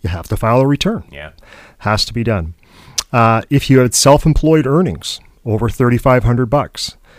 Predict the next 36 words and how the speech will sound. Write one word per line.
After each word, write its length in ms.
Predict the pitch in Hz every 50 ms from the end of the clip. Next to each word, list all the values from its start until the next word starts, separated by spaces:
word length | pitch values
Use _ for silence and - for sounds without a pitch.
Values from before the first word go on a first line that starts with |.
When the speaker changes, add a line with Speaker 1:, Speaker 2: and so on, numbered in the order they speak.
| - _ _ _ _ -
Speaker 1:
and 180 | 113 104 101
therefore 300 | 104 113 117 - - 113
you're 100 | 107 110
gonna 140 | 104 117 110
have 140 | 107 110 -
to 80 | - 110
make 180 | 107 104 101
Canada 300 | - - 113 104 98 101
Pension 380 | 101 - 131 135 135 - - 139
Plan 260 | - - 139 139 135
contributions, 920 | 131 - 135 135 131 - 135 131 131 139 135 - - 165 165 160 - - - - _ _ -
you 120 | 85 87
need 140 | 90 90 92
to 80 | - 90
file 280 | - - 101 110 117
a 80 | 123 131
return. 420 | 135 131 - - 185 226 143 85 - - - - - -
Speaker 2:
How 160 | - - 160 190
old, 320 | 240 247 226 220 190 - -
how 300 | - - - - 135 160
long 220 | 190 208 190 185
do 60 | 160 127
you 40 | 104
have 220 | 92 117 117 -
to 100 | - 110
work? 260 | 95 98 101 104 101
How 120 | - - 98
old 200 | 95 98 101 92
do 60 | 90
you 60 | 78
have 180 | 95 92 90 -
to 80 | - 82
be 320 | 80 92 90 90 90 92
in 160 | 87 87 90 87
order 340 | 82 82 85 82 82 82
to 960 | 80 80 - - - - 85 78 78 78 78 76 76 73 73 73 73 71 76 -